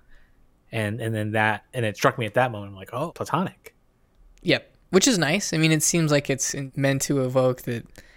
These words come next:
Speaker 2: he has, like, so much respect for her, and also just,
Speaker 1: Right,
Speaker 2: like,
Speaker 1: it's
Speaker 2: the,
Speaker 1: more
Speaker 2: the
Speaker 1: honorable.
Speaker 2: right way to do things is to not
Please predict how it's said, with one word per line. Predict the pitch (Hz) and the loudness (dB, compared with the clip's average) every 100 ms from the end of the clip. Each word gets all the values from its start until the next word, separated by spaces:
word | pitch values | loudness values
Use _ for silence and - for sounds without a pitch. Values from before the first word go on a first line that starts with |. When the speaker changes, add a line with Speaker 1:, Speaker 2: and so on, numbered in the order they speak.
| - | -20
Speaker 2:
he | - 151 | 2 4
has, | 143 139 | 6 4
like, | 180 | 0
so | - 151 | 2 4
much | 143 131 - | 4 2 0
respect | - - 131 - | 0 4 2 2
for | 135 131 | -4 -2
her, | 131 131 127 - _ _ _ _ | 0 -2 -4 -8 _ _ _ _
and | 139 | -2
also | 123 - | -2 0
just, | 123 123 | 0 2
Speaker 1:
Right, | 110 104 | 2 2
Speaker 2:
like, | |
Speaker 1:
it's | 113 | -2
Speaker 2:
the, | 113 | -2
Speaker 1:
more | 104 | 0
Speaker 2:
the | 107 | 0
Speaker 1:
honorable. | 110 123 | 0 4
Speaker 2:
right | 135 131 123 - - - - - | 4 4 0 -4 -4 -4 -8 -4
way | 139 135 131 | 2 2 2
to | 127 | -2
do | 127 135 | -4 -4
things | 143 127 127 127 - | -2 -2 -4 -4 -4
is | 120 | -4
to | - | -6
not | 120 120 120 127 - - | -6 -6 -6 -8 -8 -12